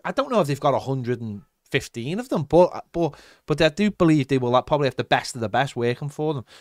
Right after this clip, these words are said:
Documentary looks amazing. There's even bits in the documentary where, like, things aren't going right,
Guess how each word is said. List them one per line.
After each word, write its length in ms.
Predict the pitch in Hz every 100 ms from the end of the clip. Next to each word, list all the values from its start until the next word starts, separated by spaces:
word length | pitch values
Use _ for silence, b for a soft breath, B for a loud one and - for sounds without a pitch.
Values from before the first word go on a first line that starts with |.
| B -
Documentary 480 | 196 165 156 147
looks 160 | 135 -
amazing. 460 | 123 147 147 156 147
There's 200 | 123 147
even 180 | 147
bits 200 | 143 135
in 60 | 135
the 60 | 120
documentary 460 | 123 120 120 127
where, 180 | 123 117
like, 220 | 107 107 _ _ _ - - _ _ _ _ _ - b b
things 340 | - 123 117
aren't 220 | 120 143
going 320 | 151 170 190 190
right, 440 | 196 339 - -